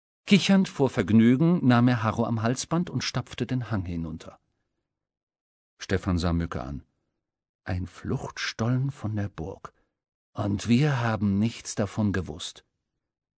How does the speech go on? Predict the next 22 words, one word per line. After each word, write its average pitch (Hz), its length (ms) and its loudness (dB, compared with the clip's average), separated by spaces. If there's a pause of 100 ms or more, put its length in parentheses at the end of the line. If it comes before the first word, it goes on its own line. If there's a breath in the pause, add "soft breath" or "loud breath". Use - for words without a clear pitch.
(120)
"Nicht 113 340 4
mehr 190 240 8
lange." 185 440 8 (680)
Dampfwalze 87 540 0
war 92 100 2
herübergekommen. 85 920 -2 (480)
Er 104 100 -4
zog 107 200 -4
einen 90 200 0
Dietrich 110 380 -6
aus 151 100 -10
der 143 120 -12
Tasche, 143 300 -12
steckte - 460 -4
ihn 117 160 0
in 113 100 -4
das 95 140 -4
Schlüsselloch 110 420 -4
der 87 140 -8
Gittertür 113 440 -6
und 107 100 -2
sagte 92 360 -4